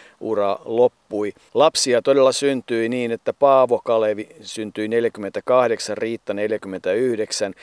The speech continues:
Pekka viisikymmentäkaksi, Martti viisikymmentäneljä ja kaksoset Markku ja Jaakko viisikymmentäkahdeksan. Ja kyllähän, ä,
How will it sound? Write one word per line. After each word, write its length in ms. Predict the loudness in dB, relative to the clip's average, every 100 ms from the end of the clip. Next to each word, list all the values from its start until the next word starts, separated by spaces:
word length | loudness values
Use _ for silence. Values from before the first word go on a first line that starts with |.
| -20 _ 0
Pekka 360 | 0 2 -4
viisikymmentäkaksi, 1080 | -2 -4 -6 -10 -8 -8 2 2 2 -2 -6
Martti 440 | -2 -2 -2 -8 -6
viisikymmentäneljä 960 | -6 -6 -10 -6 -4 0 0 0 0
ja 180 | 0 -4
kaksoset 520 | 0 -2 -2 -4 -4 0
Markku 360 | -2 -2 -4
ja 120 | 0
Jaakko 400 | 2 2 0 -6
viisikymmentäkahdeksan. 1300 | -6 -8 -8 -12 -8 -8 0 2 2 0 -6 -4 -2
Ja 160 | 0 -2 _ -20 -20 -20 -20 _
kyllähän, 400 | 2 4 4 2
ä, 280 | 4 4 4